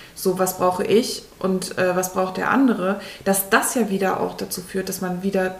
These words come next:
aufeinander zugehen kann und dass da eine Verbindung entstehen kann. Und ich bin fest davon überzeugt, dass wenn, wenn wir wirklich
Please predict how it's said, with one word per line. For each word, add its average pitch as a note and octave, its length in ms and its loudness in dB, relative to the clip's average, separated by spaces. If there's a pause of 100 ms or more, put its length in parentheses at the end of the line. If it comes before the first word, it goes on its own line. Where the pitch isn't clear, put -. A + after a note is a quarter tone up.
aufeinander F#3 540 -2
zugehen F3 400 -4
kann F3+ 220 -4
und F3 120 -2
dass F3+ 140 -4
da F#3+ 100 2
eine F#3+ 100 0
Verbindung F#3 540 4
entstehen F3+ 320 -4
kann. F3+ 120 -4 (320)
Und F#3+ 100 -2
ich F#3+ 200 0 (320)
bin G#3 160 8
fest B3+ 200 2
davon A#3+ 200 4
überzeugt, G#3+ 580 2
dass F#3 160 -4
wenn, G3+ 300 2 (400)
wenn G3+ 200 6
wir G3 340 6 (500)
wirklich A3+ 760 4